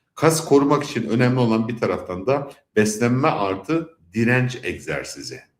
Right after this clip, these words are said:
Direnç egzersizi dediğimiz nedir? Ka-, e, büyük kas gruplarını, yani kardiyo ne yapar?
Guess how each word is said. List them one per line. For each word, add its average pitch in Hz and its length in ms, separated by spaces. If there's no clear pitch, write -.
Direnç 139 420
egzersizi 85 800
dediğimiz 85 640
nedir? 120 520
Ka-, 113 340
e, 95 140
büyük 139 360
kas 131 240
gruplarını, 87 500
yani 101 280
kardiyo 123 640
ne 117 60
yapar? 113 320